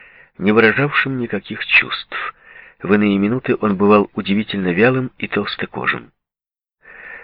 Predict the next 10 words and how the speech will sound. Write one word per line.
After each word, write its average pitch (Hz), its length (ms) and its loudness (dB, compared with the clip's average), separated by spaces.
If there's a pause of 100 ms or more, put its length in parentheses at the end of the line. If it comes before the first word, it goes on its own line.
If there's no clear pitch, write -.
(160)
«Я 196 200 4
надеялся, 156 500 4
что - 240 4
пресса 113 380 4
не 107 100 -2
станет 98 360 0 (160)
трубить 73 520 -6
об 123 140 -10
этом 123 380 -12
деле. 127 300 -10